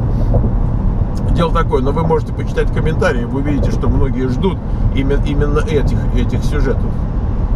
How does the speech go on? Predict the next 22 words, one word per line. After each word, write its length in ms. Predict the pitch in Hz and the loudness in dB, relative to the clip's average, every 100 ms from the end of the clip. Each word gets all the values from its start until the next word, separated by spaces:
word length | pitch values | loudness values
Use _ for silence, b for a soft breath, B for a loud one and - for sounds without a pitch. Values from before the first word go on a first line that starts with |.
| - | 0
И 180 | 113 117 - | 0 0 2
кроме 220 | 208 208 | 0 0
того, 260 | 165 151 139 | 0 0 0
тут 220 | 127 123 | 0 0
есть 160 | 139 - | 0 0
такая 300 | 131 143 139 | 0 0 0
функция 480 | - 156 - 123 | 0 0 2 2
важная, 400 | 120 127 117 117 | 0 0 0 0
что 200 | 113 160 156 | 0 -2 -2
все-таки, 440 | - - 127 120 - - - - - - - | -2 0 0 -2 -2 -2 -2 -2 -2 -2 0
значит, 300 | - 120 - - | 0 0 0 0
Михаил 400 | 123 120 131 131 | 0 0 0 0
приезжает, 600 | 117 131 127 - 131 123 - - | 0 2 2 2 0 0 -2 -2
э, 360 | - 147 110 104 - - | 0 2 2 0 0 0
через 220 | - 87 | 0 -2
пару 300 | - 110 123 | 0 0 0
недель 420 | 123 127 131 120 | 0 2 2 0
в, 340 | 110 - - 117 | 0 -2 -2 0
э, 1040 | 113 110 107 101 98 - - - - - | 0 0 0 0 -2 -2 -2 0 0 0
Кремниевую 460 | 151 139 127 - 120 | 0 0 0 0 0
долину, 400 | 156 - 185 107 95 - - - B - - - - | 0 0 -2 -2 -2 -4 -4 -4 B -4 -2 -2 -2
и 420 | 143 143 139 - | -2 -2 0 2